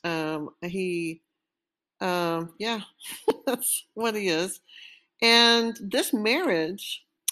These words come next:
lasted for sixteen mind-blowing years. Oh, did I mention that he was a chunk younger than me, which is, um,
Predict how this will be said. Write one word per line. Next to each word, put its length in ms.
lasted 840
for 300
sixteen 1000
mind-blowing 1200
years. 720
Oh, 360
did 140
I 80
mention 440
that 180
he 180
was 400
a 80
chunk 520
younger 680
than 260
me, 440
which 420
is, 480
um, 480